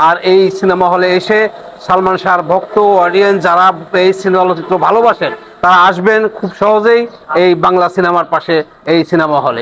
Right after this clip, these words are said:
এখানে আসলে আপনারা সুন্দর পরিবেশে আপনারা দেখতে পারবেন এই সুন্দর একটি সিনেমা সালমান শাহ। প্রিয় দর্শক, আপনারা দেখতে থাকুন, আপনাদের দেখাচ্ছি এই সিনেমা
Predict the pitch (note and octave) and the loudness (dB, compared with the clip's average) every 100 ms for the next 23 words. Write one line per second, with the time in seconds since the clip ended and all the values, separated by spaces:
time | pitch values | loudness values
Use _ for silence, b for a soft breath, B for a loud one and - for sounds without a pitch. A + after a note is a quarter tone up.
0 | D3+ F3 F3 E3+ - F#3+ G#3+ - - D#3 | -4 -4 -2 -4 -2 -2 -2 -6 -8 -6
1 | D#3+ D#3 - F#3 F#3 E3 F3+ F3 E3+ F3 | -4 -4 -2 0 0 0 0 0 -2 -2
2 | G#3 G3+ - - D#3+ F3 D#3+ G#3 - F3+ | -2 -2 -12 -8 -4 -2 -2 -2 -2 -2
3 | F3+ F#3+ B3 C4 - G#3 F3 E3+ G3+ G3 | 0 0 -2 -6 -10 -4 -2 0 0 2
4 | F#3 F3 E3 - E3 D#4+ D#3 - - - | 0 -2 -6 -2 -2 0 -2 -4 -14 -16
5 | A4+ C5 - F#3 F3+ F3 C#3 G#2 E3+ - | -10 -4 -2 0 0 -2 -4 -2 -4 -6
6 | - - - - F#3 F#3+ - A#3+ B3 - | -14 -20 -16 -2 0 0 0 0 0 -8
7 | - - E3 E3 F3+ E3+ - - D#3 F#3 | -20 -10 -6 -2 0 0 -2 -8 -6 -4
8 | F#3 G3+ A3 A#3+ E3+ E3 F3 E3+ E3+ F#3 | -2 0 0 0 -4 -4 -2 -2 -2 -2
9 | F#3+ - A#3 A#3 G3+ F3+ E3+ E3 - - | -6 -2 -2 -2 0 2 2 -2 -10 -16
10 | - F#3 F3+ | -6 -2 0